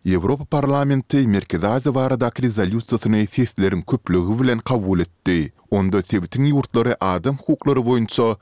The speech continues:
halkar borçnamalaryny ýerine ýetirmäge we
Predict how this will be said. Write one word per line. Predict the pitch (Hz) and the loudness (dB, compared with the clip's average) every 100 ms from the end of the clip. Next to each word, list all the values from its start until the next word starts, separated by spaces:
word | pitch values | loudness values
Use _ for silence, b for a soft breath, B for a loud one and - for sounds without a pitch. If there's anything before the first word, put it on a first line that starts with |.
| b - | b -4
halkar | 113 110 - 85 | -2 -2 -4 -4
borçnamalaryny | 120 135 - 127 120 110 107 98 110 | 0 -2 0 -2 0 2 0 0 0
ýerine | 107 131 110 82 | 2 0 0 -2
ýetirmäge | 78 - 101 101 98 101 101 90 _ | -2 0 0 2 2 0 0 -4 _
we | 95 113 | 0 0